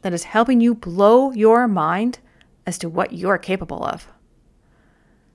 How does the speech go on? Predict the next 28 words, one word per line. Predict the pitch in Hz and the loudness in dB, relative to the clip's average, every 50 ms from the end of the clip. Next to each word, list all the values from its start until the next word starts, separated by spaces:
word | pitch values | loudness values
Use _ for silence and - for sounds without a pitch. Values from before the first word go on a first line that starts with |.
| _ _ _ _ _ _ _ - | _ _ _ _ _ _ _ -4
What | 196 214 | -2 -2
if | 247 - | -2 -2
this | - 262 233 - | -2 -4 -4 -2
thing | - 220 214 214 220 226 | -2 -2 0 0 -2 -2
that | 214 190 170 | -2 -2 -4
is | 170 - | -4 -6
challenging | - - 190 196 208 214 214 226 220 | -4 -2 0 0 0 2 2 2 2
you | 220 233 233 - - | 2 2 0 0 -2
is | 180 170 165 165 | -6 -6 -6 -4
your | 180 190 | -4 -4
hero's | 190 - - 214 226 247 233 247 - - - | -6 -4 0 2 4 6 6 6 4 2 -2
journey? | - 196 208 202 170 131 147 160 - _ _ _ _ _ _ _ _ _ _ _ _ _ _ _ _ _ _ _ _ _ _ _ _ _ _ _ _ _ _ _ _ 202 190 - _ - | -2 -2 -2 -2 -2 -6 -8 -14 -18 _ _ _ _ _ _ _ _ _ _ _ _ _ _ _ _ _ _ _ _ _ _ _ _ _ _ _ _ _ _ _ _ -20 -20 -20 _ -4
Your | 180 208 262 294 | 0 2 2 4
adventure | 302 226 240 233 247 - 202 175 - | 4 6 6 4 4 4 0 -2 -4
is | - 180 - | -4 -8 -10
calling | - - - 202 220 226 220 196 | -10 -6 -2 0 2 2 2 0
you | 175 170 160 | -2 -2 -4
to | 160 | -6
something | - - - 202 214 226 214 185 | -6 -6 -6 -4 -4 -2 -4 -4
greater. | 175 156 165 - 190 - 151 127 - _ _ _ _ _ _ _ _ _ _ _ _ _ _ _ - | -4 -4 -4 -4 -4 -4 -8 -10 -14 _ _ _ _ _ _ _ _ _ _ _ _ _ _ _ -2
The | 233 226 | 0 0
hero | - 254 285 311 294 277 277 - | 0 2 4 6 6 6 4 4
always | - 233 247 277 285 285 269 269 | 6 6 6 6 6 2 0 2
doubts | - 247 254 262 262 - | 2 2 2 2 0 -2
themselves | 269 254 233 - 226 214 214 - - | -2 0 0 2 2 2 2 0 -2
along | 214 214 214 220 233 | -2 0 2 2 2
the | 233 226 | 2 2
way. | 240 262 247 208 170 | 2 2 2 0 -2